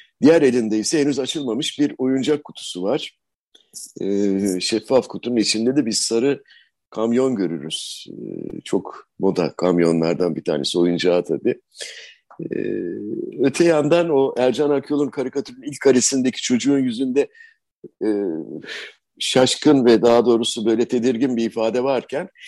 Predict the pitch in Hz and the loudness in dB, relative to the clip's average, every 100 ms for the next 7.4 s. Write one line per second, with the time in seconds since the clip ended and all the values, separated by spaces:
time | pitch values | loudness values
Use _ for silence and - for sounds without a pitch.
0 | - 120 - 175 185 202 147 135 131 123 | -10 -6 4 4 6 4 4 4 0 -2
1 | 123 - 139 110 135 160 190 202 117 117 | -2 2 2 4 4 4 2 -2 0 2
2 | 113 113 120 120 190 160 156 170 - 185 | 2 2 2 -2 -2 -4 -2 -2 -4 -4
3 | 208 _ - - _ 156 180 - 202 175 | -6 _ -20 -20 _ 4 6 6 4 8
4 | 165 - - _ _ - 135 139 135 127 | 8 6 0 _ _ 0 2 4 4 6
5 | 127 113 110 117 117 127 120 117 110 104 | 4 4 0 0 -2 0 0 -2 -2 -4
6 | - 95 90 92 151 131 135 113 95 95 | -4 -2 -2 -2 -4 0 0 2 0 -4
7 | 87 82 147 147 | -8 -4 -6 -6